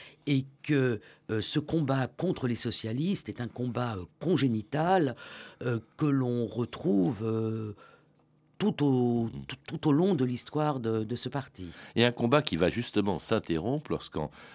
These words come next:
Speaker 2: mille neuf cent trente-cinq, eh bien, l'E P C va adhérer au Front populaire, va signer un accord avec les autres et deux autres grands partis de gauche, qu'étaient les radicaux et la S F I O, c'est-à-dire le P S de, de l'époque.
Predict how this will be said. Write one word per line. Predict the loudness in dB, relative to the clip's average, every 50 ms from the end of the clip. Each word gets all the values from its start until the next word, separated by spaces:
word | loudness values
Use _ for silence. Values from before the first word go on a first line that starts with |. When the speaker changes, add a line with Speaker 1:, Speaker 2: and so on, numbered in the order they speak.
| -12 -4 0
Speaker 2:
mille | 2 4 4 4
neuf | 2 2 0
cent | 0 0 0 0 0
trente-cinq, | 0 -2 -4 -4 -4 -6 -6 -4 -2 -2 -2 -2 -2 -4
eh |
bien, | -4 -2 -2 -2
l'E | 0 0 0 0
P | 0 0 -2
C | -2 -2 -4 -2 -2 -2 -2
va | -2 -4 -6 -6 -2 2
adhérer | 2 2 4 4 2 2 2 2 0 0 0 -4 -10 -20 -20 -20 -20 -20 -6 _
au | 0 0
Front | 0 0 -2 -4 -4
populaire, | -4 -4 -4 0 2 4 6 4 4 2
va | 0 -4 -6
signer | -6 -6 -6 -4 -4 -2 -2 -2
un | -2 -2 -2
accord | -4 -2 0 4 4 6 6 4 2
avec | -2 -6 -8 -8 -10
les | -12 -12 -4 0 2
autres | 2 2 2 0 -4 -10
et | -8
deux | -4 0 2 2 2 2
autres | -2 -2 -2 -4 -8
grands | -8 -4 -4 -4 -4
partis | -4 -6 -10 -10 -12 -12
de | -12 -8
gauche, | -2 2 2 2 2 2 -2 -16 -18 -20 -20 -20 -20 -20 -20 _ _
qu'étaient | -4 -4 -2 -2 -2 -2
les | -2 -2
radicaux | -2 -2 -4 -4 -4 -4 0 2 2 2 2 0 -8 -20 -20 -16 -8 -4
et | -2
la | 0 0
S | 0 -2 -4
F | -6 -2 0
I | 2
O, | 2 2
c'est-à-dire | 0 -2 -2 -2
le | -2 -2
P | 0 2
S | 2 2 2 -2 -6 -12 -16 -20 -20 -20 -8 -4
de, | -2 0 0 0
de | -2 -2 -2 0
l'époque. | 2 2 0 2 4 2 2 2 0 -4